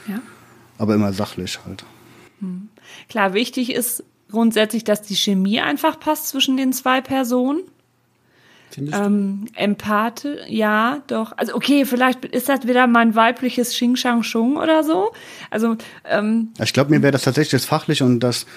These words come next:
Speaker 2: dass ich das Gefühl habe, dass da jemand ist, der Ahnung hat und der sachlich bleiben kann, ist mir, glaub ich, wichtiger, als dass ich jetzt mit dem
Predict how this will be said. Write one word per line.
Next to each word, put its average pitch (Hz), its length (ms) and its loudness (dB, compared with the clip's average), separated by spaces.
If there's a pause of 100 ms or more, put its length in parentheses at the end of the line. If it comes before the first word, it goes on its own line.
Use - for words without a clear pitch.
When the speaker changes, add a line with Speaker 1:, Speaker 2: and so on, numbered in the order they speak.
(240)
Speaker 2:
dass 107 200 -4
ich 127 120 -2
das 123 160 -4
Gefühl 139 320 0
habe, 135 220 4
dass 127 160 2
da 127 80 4
jemand 120 260 6
ist, 127 160 -2
der 107 120 6
Ahnung 131 300 6
hat 127 160 2
und 117 100 4
der 107 120 4
sachlich 123 420 0
bleiben 101 300 2
kann, 113 320 4 (340)
ist - 120 -4
mir, 120 120 4
glaub 117 200 2
ich, - 120 -4
wichtiger, 110 300 0
als 104 140 -2
dass 110 180 0
ich 107 80 -4
jetzt 113 180 -2
mit 101 140 -2
dem 110 400 4